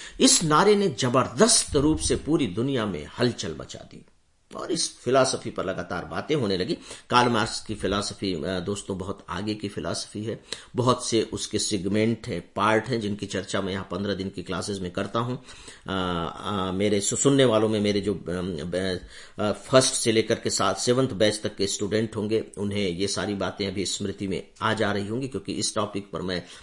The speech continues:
बहुत विस्तार से उनको बताता हूँ। अ, यह एक ऐसा topic है, खासकर मार्क्सवाद के सिद्धांत को समझना, जिसके माध्यम से आप इतिहास को समझते हैं, समाज को समझते हैं, कला, साहित्य, संस्कृति को समझते हैं। कार्ल मार्क्स अद्भुत प्रतिभा के धनी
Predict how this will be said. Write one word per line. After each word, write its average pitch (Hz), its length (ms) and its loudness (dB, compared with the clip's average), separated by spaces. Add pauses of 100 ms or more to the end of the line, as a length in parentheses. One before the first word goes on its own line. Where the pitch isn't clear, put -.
(240)
बहुत 123 200 0
विस्तार 127 440 4
से 127 160 0
उनको 107 280 0
बताता 95 420 -2
हूँ। 117 320 -4 (260)
अ, 110 160 2
यह 135 220 6
एक 127 200 6
ऐसा 143 300 4
topic 120 400 0
है, 120 80 -4
खासकर 110 340 -2
मार्क्सवाद 107 600 2
के 101 60 -6
सिद्धांत 101 420 -4
को 104 80 -4
समझना, 107 460 0
जिसके 110 340 -2
माध्यम 101 320 -2
से 110 140 -2
आप 98 140 -2
इतिहास 101 400 -2
को 110 120 -2
समझते 107 460 -4
हैं, 107 60 -2
समाज 98 400 -2
को 107 100 -4
समझते 98 420 -6
हैं, 104 140 -2
कला, 104 220 0
साहित्य, 98 400 -4
संस्कृति 104 480 -4
को 117 100 -2
समझते 110 400 -6
हैं। 147 120 -6 (440)
कार्ल 185 120 2
मार्क्स 147 340 0
अद्भुत 123 800 -2
प्रतिभा 98 400 -4
के - 280 -8
धनी 98 360 -8